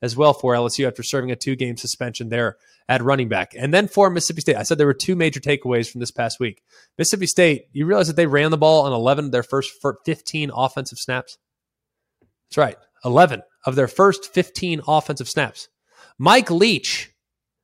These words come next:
ran the ball eleven of their first fifteen offensive snaps. And I'm talking about, like, quarterback scrambles. I'm talking about actual handoffs.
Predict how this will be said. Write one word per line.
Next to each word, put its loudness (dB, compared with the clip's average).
ran 6
the 6
ball 8
eleven 6
of 4
their 4
first 0
fifteen 4
offensive 4
snaps. 2
And 2
I'm -6
talking 4
about, 2
like, 2
quarterback 2
scrambles. 0
I'm -6
talking 6
about 4
actual 2
handoffs. -2